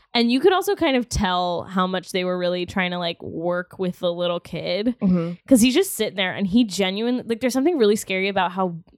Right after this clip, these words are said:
Speaker 1: like, blank his face looks. And
Speaker 2: Mm-hmm.
Speaker 1: also part of me goes like, "That kid was bored." <laughs>
Speaker 2: Oh,
Speaker 1: Like,
Speaker 2: yeah,
Speaker 1: you know what I
Speaker 2: that's
Speaker 1: mean? Like, that
Speaker 2: true.
Speaker 1: kid on set was, like,
Speaker 2: Mm-hmm.
Speaker 1: bored out of his fucking
Speaker 2: Right.
Speaker 1: head,
Speaker 2: Mm-hmm.
Speaker 1: just sitting in this kitchen, like,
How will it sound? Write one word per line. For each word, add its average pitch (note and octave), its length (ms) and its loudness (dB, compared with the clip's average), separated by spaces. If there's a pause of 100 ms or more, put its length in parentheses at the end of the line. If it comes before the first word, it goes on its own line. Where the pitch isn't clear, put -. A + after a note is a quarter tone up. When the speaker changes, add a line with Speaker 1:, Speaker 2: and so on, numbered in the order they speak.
(200)
Speaker 1:
like, F#3 280 -2
blank D#3 380 -6
his G3 200 0
face - 260 -8
looks. G#3+ 280 2
And F#3 120 4
Speaker 2:
Mm-hmm. F3 60 4
Speaker 1:
also G#3 280 2
part F#3+ 320 -4
of F#3 60 -6
me F#3 120 -4
goes F3 160 0
like, F3+ 180 -6
"That A#3 220 2
kid G#4 160 6
was G#4 140 4
bored." D#3+ 560 -2 (100)
<laughs> E4+ 120 2
Speaker 2:
Oh, C4 160 10
Speaker 1:
Like, E4 260 6
Speaker 2:
yeah, D#4 60 -2
Speaker 1:
you F4+ 160 4
know F#4 300 2
what F#4 140 2
I F#4+ 140 2
Speaker 2:
that's F#4+ 180 2
Speaker 1:
mean? E4+ 100 6
Like, D#4 140 4
that D#4 40 2
Speaker 2:
true. - 20 0
Speaker 1:
kid A4 80 2 (120)
on G#4 60 -6
set A3+ 260 0
was, A3 140 -2
like, D4 140 4
Speaker 2:
Mm-hmm. D4 360 6
Speaker 1:
bored F#3 520 4
out F3 120 2
of E3 80 -4
his F#3 120 2
fucking D4+ 400 4
Speaker 2:
Right. E3+ 40 0
Speaker 1:
head, G3+ 340 2 (100)
Speaker 2:
Mm-hmm. D#4 180 6
Speaker 1:
just B3+ 200 4
sitting G3+ 240 0
in G#3+ 60 -4
this G#3+ 140 -4
kitchen, G3+ 340 -4
like, F#3 240 -4